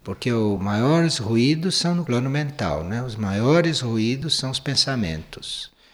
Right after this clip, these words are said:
são as formas pensamentos. E essas áreas de silêncio, isto é para, em parte, compensar certos excessos de ruídos,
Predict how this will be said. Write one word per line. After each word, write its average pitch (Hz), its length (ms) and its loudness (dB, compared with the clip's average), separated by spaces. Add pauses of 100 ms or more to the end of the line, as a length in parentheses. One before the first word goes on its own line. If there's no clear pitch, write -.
(180)
são 101 280 -2
as 104 140 2
formas 123 460 2
pensamentos. 104 960 -2 (2500)
E 131 160 8
essas 175 420 6
áreas 120 360 4
de 110 100 0
silêncio, 107 880 4 (560)
isto 131 500 2
é 175 80 4
para, 98 1200 2 (380)
em 104 100 -8
parte, 110 600 0
compensar 139 1160 2 (800)
certos 104 600 0
excessos 104 600 0
de 101 80 -2
ruídos, 131 960 2